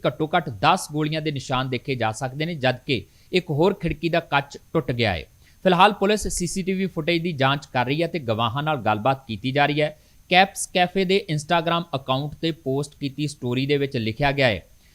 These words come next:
ਕਿ "ਅਸੀਂ ਇਸ ਘਟਨਾ ਨਾਲ ਸਦਮੇ 'ਚ ਹਾਂ, ਪਰ ਅਸੀਂ ਹਾਰ ਨਹੀਂ ਮੰਨੀ ਹੈ। ਅਸੀਂ ਇਹ ਕੈਫੇ ਇਸ ਉਮੀਦ ਨਾਲ ਖੋਲ੍ਹਿਆ ਸੀ ਕਿ ਮਜ਼ੇਦਾਰ ਕੌਫੀ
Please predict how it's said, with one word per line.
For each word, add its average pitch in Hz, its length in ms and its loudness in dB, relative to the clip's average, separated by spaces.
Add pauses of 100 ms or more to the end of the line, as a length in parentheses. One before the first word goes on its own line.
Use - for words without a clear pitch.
(120)
ਕਿ 196 100 2 (140)
"ਅਸੀਂ 226 300 -2
ਇਸ 190 200 -2 (100)
ਘਟਨਾ 156 300 -2
ਨਾਲ 175 200 0
ਸਦਮੇ 147 500 -2
'ਚ 165 100 -6
ਹਾਂ, 156 200 -2
ਪਰ 160 200 -2 (120)
ਅਸੀਂ 147 220 -4
ਹਾਰ 117 440 2 (260)
ਨਹੀਂ 156 240 2
ਮੰਨੀ 110 320 -2
ਹੈ। 78 140 -12 (360)
ਅਸੀਂ 226 340 0
ਇਹ 180 100 2 (120)
ਕੈਫੇ 147 320 0
ਇਸ 185 440 -2
ਉਮੀਦ 135 340 -2
ਨਾਲ 160 200 -2
ਖੋਲ੍ਹਿਆ 156 360 -2
ਸੀ 175 160 -6
ਕਿ 170 180 -4
ਮਜ਼ੇਦਾਰ 143 520 2
ਕੌਫੀ 156 580 -2